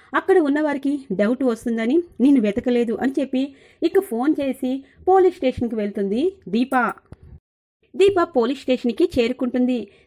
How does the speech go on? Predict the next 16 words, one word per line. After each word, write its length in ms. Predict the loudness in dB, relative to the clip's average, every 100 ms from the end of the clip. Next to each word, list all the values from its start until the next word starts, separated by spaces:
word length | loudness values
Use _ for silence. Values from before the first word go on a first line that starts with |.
| 0
దీప 220 | 2 2
కంటే 320 | 0 0 0
ముందే 500 | 0 0 0 0 -2 -4
మౌనిత 380 | 0 0 0 -2
అక్కడ 440 | -4 -6 -6 -6 -8 _ _ 0
పోలీస్ 240 | 2 2 0
స్టేషన్ 340 | -6 -2 -2
దగ్గర 340 | 0 -2 -2 -4
ఒక 160 | -6 -6
టీ 360 | -4 -2 -2 -2 -2
అమ్ముకునేదానిలా 920 | 0 0 -2 -2 -2 -4 -2 -4 -6 _ -8
ఇక 320 | -2 -2 -2 -4 -8
అక్కడ 260 | -6 -4 -2
ఉంటుంది. 500 | -2 -2 -2 -4 -8 -6
ఇక 200 | -4 -2 -4 -6 _ -4
రత్నసీతకి 800 | -2 -2 -2 -4 -4 -2 -4